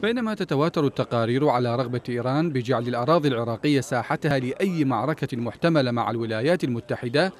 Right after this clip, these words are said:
واستخدام نفوذها في العراق لإدارة الصراع مع واشنطن مستغلة هشاشة الوضع السياسي والأمني،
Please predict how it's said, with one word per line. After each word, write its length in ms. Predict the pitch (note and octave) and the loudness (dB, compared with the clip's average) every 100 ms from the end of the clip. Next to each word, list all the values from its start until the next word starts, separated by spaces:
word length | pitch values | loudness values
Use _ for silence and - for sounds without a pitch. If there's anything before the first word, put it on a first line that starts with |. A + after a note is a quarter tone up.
| - - - | -20 -16 -2
واستخدام 500 | G#3 G#3 E3+ D#3 A2+ | -2 0 2 2 2
نفوذها 480 | G#2 - E3 C3 A#2+ | -2 0 0 2 -2
في 80 | B2 | -2
العراق 520 | A#2 A2+ C#3 F3+ D#3+ | 0 2 4 4 2
لإدارة 440 | B2+ B2+ C3+ C#3 - | -4 -2 0 0 0
الصراع 400 | C3+ - D3 C#3 | -6 2 4 4
مع 160 | C#3+ C3+ | 4 4
واشنطن 640 | D3+ D3 F#3+ E3 E3+ G3 - - C3 | 4 2 0 2 2 0 -6 -8 -4
مستغلة 540 | B2 C#3+ C3 D3+ D3 E3+ | -2 2 4 4 4 2
هشاشة 540 | F3 C#3 - C#3 C#3+ C3 | 2 0 0 -2 -2 0
الوضع 260 | C#3 B2+ | 0 0
السياسي 520 | B2 - C3 A#2+ E3+ | -2 -2 -2 0 0
والأمني، 560 | D3 B2 A#2 A#2+ D#3+ | 2 2 0 2 2